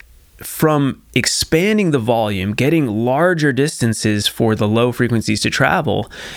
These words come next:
means that we end up actually getting, you guessed it, more of those room modes in the low frequency spectrum. And if we use a room ratio, which I'll talk about in a second, we end up getting those more room modes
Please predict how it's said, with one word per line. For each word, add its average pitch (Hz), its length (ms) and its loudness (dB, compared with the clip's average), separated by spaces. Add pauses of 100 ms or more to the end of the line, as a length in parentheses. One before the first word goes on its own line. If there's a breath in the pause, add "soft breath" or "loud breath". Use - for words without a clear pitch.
means 160 220 2
that 156 140 2
we 160 140 -2
end 190 140 0
up 185 120 -2
actually 156 380 0
getting, 131 460 -2 (280 loud breath)
you 110 140 0
guessed 175 320 0
it, - 220 -6
more 139 760 0
of 120 160 0
those 117 300 0
room 156 280 2
modes 117 260 0
in 113 120 0
the 110 80 0
low 120 200 2
frequency 120 520 -2
spectrum. 113 640 -2 (360 loud breath)
And 143 140 2
if 139 100 -2
we 147 80 4
use 156 200 0
a 143 60 0
room 165 260 0
ratio, 113 500 0
which 110 180 -2
I'll 104 60 -2
talk 113 160 0
about 110 160 2
in 95 60 -4
a 98 40 -4
second, 147 420 0 (320 loud breath)
we 156 180 2
end 156 140 2
up 151 120 -2
getting 143 300 2
those 123 260 0 (240)
more 147 420 2
room 151 280 -2
modes 120 320 -2